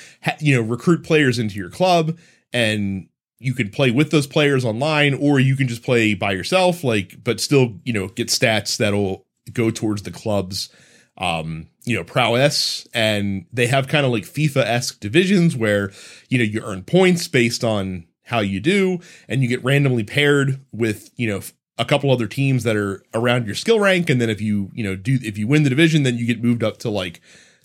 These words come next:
the next highest division, essentially. And you're trying to climb, climb this ladder. Um, so if you enjoy playing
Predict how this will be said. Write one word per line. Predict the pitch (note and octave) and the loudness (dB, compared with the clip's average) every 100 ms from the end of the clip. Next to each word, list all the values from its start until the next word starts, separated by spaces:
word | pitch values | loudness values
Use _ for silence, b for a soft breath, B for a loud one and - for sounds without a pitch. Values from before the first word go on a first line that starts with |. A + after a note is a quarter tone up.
| A#2 | -2
the | |
next | B2 A#2 - | 0 0 -2
highest | A#2+ F#2+ F#2 - | -2 -2 -4 -10
division, | E2 D2+ C2+ | -10 -10 -14
essentially. | C2+ C2+ - - - _ - | -18 -18 -20 -20 -20 _ -2
And | C3 | 0
you're | A#2+ | 2
trying | D#3+ D3 | 2 2
to | B2 | -2
climb, | - C3+ C3 B2 A#2 A2+ _ _ _ _ _ _ - | 0 2 4 2 -2 -6 _ _ _ _ _ _ -18
climb | - C3+ B2+ | -2 0 0
this | A2 - | -2 -6
ladder. | F2+ E2 F2 B B B B B B | -8 -10 -12 B B B B B B
Um, | C#3+ C#3+ C3+ B2+ A#2+ _ _ _ _ | -2 2 2 0 -4 _ _ _ _
so | - G3+ G3+ | -2 0 2
if | G3 F3 | 2 2
you | G#3+ | 2
enjoy | F3 G#3+ D#4 | 4 4 0
playing | B3 - G3 F3+ D#3+ D3 C3+ | -2 0 2 4 4 4 0